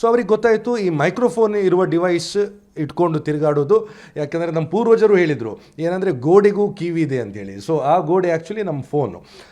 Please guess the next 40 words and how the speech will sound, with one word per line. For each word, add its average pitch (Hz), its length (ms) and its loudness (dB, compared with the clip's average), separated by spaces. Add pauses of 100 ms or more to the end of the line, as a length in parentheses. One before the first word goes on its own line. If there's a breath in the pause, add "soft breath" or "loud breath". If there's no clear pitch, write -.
ಅದೇ 269 260 0
ರೀತಿ 131 400 -2 (380 loud breath)
ಕ್ಯಾಮರಾಗಳು, 196 640 0
ಈಗ 165 160 -2
ನೀವು 202 220 -2
ಒಂದು 190 180 0
ಅಬ್ಸರ್ವ್ 175 480 0
ಮಾಡಿದ್ರೆ 185 380 -4
ನಮ್ಮ 156 180 -4
ಫೋನ್ಗಳಲ್ಲಿ 156 1000 -4
ಫ್ರಂಟ್ 196 380 -4
ಕ್ಯಾಮರಾನೂ 208 480 -2
ಇದೆ, 208 140 0
ಬ್ಯಾಕು 165 400 2
ಇದೆ. 101 480 -10
So 208 100 -2
ನೀವು 190 260 0
ಹೇಗಿಟ್ರೂ 247 640 2
ಕೂಡ 208 220 -2 (320)
ನಿಮ್ಮ 160 200 -4
ಫೋನನ್ನು 147 640 -6 (200 loud breath)
camera 214 280 0
is 226 100 -2
always 185 240 -2
on 170 100 -4
the 123 140 -6
top. 90 360 -12 (380 loud breath)
So 196 100 2
ಹೀಗಿರುವಾಗ 214 720 0
ರೆಕಾರ್ಡಿಂಗ್ 214 440 2
ಮಾಡ್ಲಿಕ್ಕೆ 180 360 -2
ಸ್-, - 220 -20
ಕೂಡ 170 140 -2
ಸುಲಭ 160 320 0
ಆಗುತ್ತೆ. 127 280 -6
So 226 140 -6
ಅದಕ್ಕೆ 285 260 -6
ಅವ್ರು 269 140 -4
ಏನ್ 254 120 -2
ಹೇಳಿದ್ರು, 226 300 0